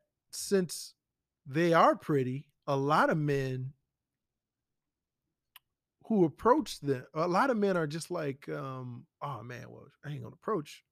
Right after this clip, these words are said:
I ain't gonna approach her 'cause I'm sure she got a boyfriend. I'm sure she's wants this and that and this and that and this and that." Like, you know what I mean? So then it creates a situation where the people who ain't get, the men who ain't got nothing to lose are approaching her.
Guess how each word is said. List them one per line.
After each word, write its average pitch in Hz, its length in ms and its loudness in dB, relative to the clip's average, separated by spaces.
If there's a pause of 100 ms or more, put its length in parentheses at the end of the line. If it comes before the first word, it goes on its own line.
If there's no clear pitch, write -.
I - 40 -16
ain't 170 80 -12
gonna 117 100 -12
approach 247 300 -2
her 139 60 -4
'cause 123 160 -16
I'm 143 100 -8
sure 302 200 -10
she - 160 -10
got 175 140 -2
a - 60 -14
boyfriend. 135 640 -6 (680)
I'm 196 100 -6
sure 226 260 -6
she's 214 400 -6
wants 156 380 -4
this 220 280 -2
and 170 140 -4
that 196 200 0
and 170 100 -2
this 214 200 -2
and 190 120 -4
that 202 200 -2
and 165 80 -8
this 202 180 -6
and 196 100 -8
that." 196 160 -4
Like, 160 220 -4
you 208 80 -2
know 226 100 4
what 226 80 0
I 226 40 -4
mean? 247 320 -6 (360)
So - 140 -4
then 226 140 4
it 220 80 -2
creates 208 340 4
a 190 40 -8
situation 165 580 -4
where 151 160 0
the 127 100 -6
people 180 320 -2
who 175 160 2
ain't 156 160 -2
get, 139 120 -6
the 131 80 0
men 160 220 0
who 165 120 2
ain't 143 140 0
got 135 160 0
nothing 139 180 -4
to 117 60 -4
lose 151 600 0 (1400)
are 139 160 2
approaching 131 500 -2
her. 135 180 -12